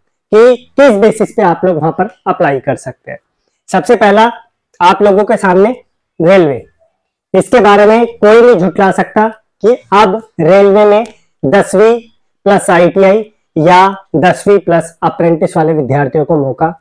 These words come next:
मिलेगा। दोस्तों, एक ये बहुत बड़ा अवसर होगा आप लोगों के लिए। अगर आप लोगों के लिए भर्ती आती है जो group D की group सी के तौर पर,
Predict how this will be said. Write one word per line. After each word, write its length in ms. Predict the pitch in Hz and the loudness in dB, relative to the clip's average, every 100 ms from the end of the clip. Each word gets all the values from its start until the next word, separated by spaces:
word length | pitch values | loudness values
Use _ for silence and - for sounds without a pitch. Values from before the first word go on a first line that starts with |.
| - | -6
मिलेगा। 380 | 151 143 123 - _ _ _ _ _ _ _ _ _ _ _ _ _ _ _ 156 | -4 -2 -6 -14 _ _ _ _ _ _ _ _ _ _ _ _ _ _ _ -2
दोस्तों, 600 | 180 202 233 240 240 - _ | 0 2 2 2 -2 -8 _
एक 260 | 220 202 - | -2 0 2
ये 80 | 226 | 0
बहुत 420 | 151 165 151 196 | 0 -4 -2 -2
बड़ा 280 | 170 190 180 | 0 0 -2
अवसर 320 | 165 - 185 | -4 -2 0
होगा 220 | 170 165 | 0 2
आप 180 | 170 160 | 0 0
लोगों 220 | 165 160 165 | -2 -2 -2
के 140 | 180 | 0
लिए। 240 | 170 190 - _ _ - | 0 -2 -10 _ _ -6
अगर 440 | 180 180 214 214 - - | 0 2 2 0 -4 -2
आप 200 | 185 - | -2 0
लोगों 200 | 196 175 | 0 0
के 120 | 175 | 0
लिए 100 | 202 | -2
भर्ती 400 | 170 131 135 196 | -2 -6 -4 -2
आती 320 | 165 147 202 170 | -2 -2 -2 -2
है 220 | 131 - _ _ _ _ - | -4 -12 _ _ _ _ -2
जो 200 | 175 147 | -2 0
group 200 | 180 208 | 2 2
D 240 | 165 180 | 0 0
की 80 | 185 | 0
group 260 | 156 180 180 | 0 -2 -2
सी 180 | 185 | -4
के 100 | 165 | -4
तौर 280 | 180 165 170 | -2 -2 -2
पर, 160 | - | -2